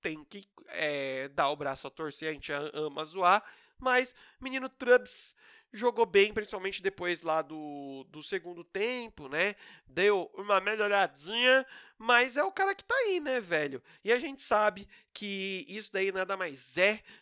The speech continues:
do que uma tática do Chicago Bears, que é, deixa o Trubisky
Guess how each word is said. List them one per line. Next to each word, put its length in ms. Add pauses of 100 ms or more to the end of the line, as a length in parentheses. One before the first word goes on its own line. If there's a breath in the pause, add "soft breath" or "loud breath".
do 100
que 140
uma 180 (160)
tática 440
do 100
Chicago 400
Bears, 460 (240 loud breath)
que 160
é, 320
deixa 840 (380 soft breath)
o 260
Trubisky 800